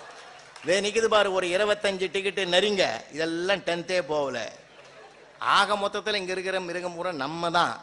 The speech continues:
கவலையே படாத, எதுக்கும் பயப்படாதன்னு. ஏன்னா, எ-, அவன் அதை தன்னை மறந்து சிரிக்கிறான்னா, வாழ்க்கையில சிரிப்பு என்ற ஒரு சொத்தை மனிதனுக்கு மட்டும்தான் கடவுள் கொடுத்திருக்கிறான்.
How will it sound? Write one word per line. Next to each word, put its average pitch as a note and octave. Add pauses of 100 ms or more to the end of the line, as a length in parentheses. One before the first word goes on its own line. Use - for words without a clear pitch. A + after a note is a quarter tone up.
(140)
கவலையே F3+
படாத, D3+
எதுக்கும் E3+
பயப்படாதன்னு. C#3
ஏன்னா, D#3+ (340)
எ-, C3+
அவன் F#3
அதை F3+
தன்னை F3+
மறந்து F#3
சிரிக்கிறான்னா, D#3
வாழ்க்கையில D#3
சிரிப்பு F#3
என்ற D#3+
ஒரு C#3+
சொத்தை E3
மனிதனுக்கு E3
மட்டும்தான் F3
கடவுள் C#3+
கொடுத்திருக்கிறான். A#2+